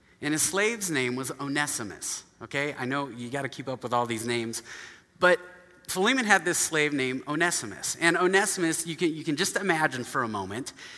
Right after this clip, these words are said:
this church is meeting at the house that he was a slave at every single time they gathered. And for him, as he thought about Christians and as he encountered Christians,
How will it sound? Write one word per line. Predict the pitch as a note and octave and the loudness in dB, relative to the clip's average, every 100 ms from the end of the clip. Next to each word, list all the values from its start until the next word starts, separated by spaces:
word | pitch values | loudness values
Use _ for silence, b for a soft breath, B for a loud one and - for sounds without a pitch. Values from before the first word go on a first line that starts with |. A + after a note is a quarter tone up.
| B | B
this | F#3 F#3 | 0 0
church | - B3 G3+ - - | 4 6 6 2 -4
is | D3+ C3 | -4 0
meeting | D#3+ E3+ C#3 C3 B2 | 2 2 0 -2 2
at | C3 C3 | 2 2
the | C3 | -2
house | A2+ C3 C3+ - | -2 -2 -2 -4
that | B2 A2+ | -6 -6
he | C3 | -6
was | C3 | -8
a | A#2+ | -6
slave | A#2 - C#3+ G#2+ | -6 -6 -8 -6
at | G#2 - | -10 -12
every | C#3+ C#3+ C#3 - C#3 D3+ D3 - - | -10 -10 -10 -12 -10 -10 -12 -20 -16
single | - - B2+ A#2+ A#2+ | -10 -8 -6 -8 -10
time | A#2 A#2 G#2 G2 | -10 -10 -10 -10
they | |
gathered. | G2+ D#3 C3+ F2+ - B B B B B B | -10 -8 -8 -10 -20 B B B B B B
And | D3+ D#3 | -6 0
for | F3+ | 2
him, | E3+ A#3+ G#3+ F#3+ | 4 4 2 2
as | D#3+ D3+ | 0 -2
he | F#3+ | -2
thought | - E3 F3+ | 0 0 0
about | F3+ F3+ - | -2 -6 -4
Christians | - C3 - A#2 C#3+ | -4 -4 -4 -4 -4
and | D#3 C3+ - | -4 -6 -4
as | C3+ C3 | -2 -2
he | E3+ F#3+ | 0 -2
encountered | F3+ E3 D#3 E3+ - | 0 0 0 0 -4
Christians, | B2+ A2+ - A#2+ D#3 | -4 -4 -4 -4 -2